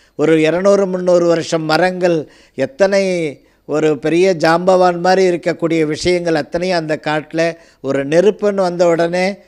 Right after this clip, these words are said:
எல்லாமே பஸ்மமாயி போகுது. இந்த எலி மட்டும் உள்ளார வலை போட்டு உள்ளார போய் தங்கிட்டு,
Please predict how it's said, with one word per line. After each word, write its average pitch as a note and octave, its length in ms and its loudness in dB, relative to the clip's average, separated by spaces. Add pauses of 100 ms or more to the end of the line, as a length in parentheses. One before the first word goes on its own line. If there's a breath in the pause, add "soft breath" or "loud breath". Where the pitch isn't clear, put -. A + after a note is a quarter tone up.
(400 soft breath)
எல்லாமே E3 580 0
பஸ்மமாயி E3 720 -2
போகுது. C#3+ 580 -4 (180 soft breath)
இந்த C#3 160 -4
எலி E3+ 380 4
மட்டும் G#3 380 2
உள்ளார F3+ 380 4
வலை E3+ 220 2
போட்டு E3+ 600 0
உள்ளார F3 200 4
போய் E3 280 -2
தங்கிட்டு, E3 600 -2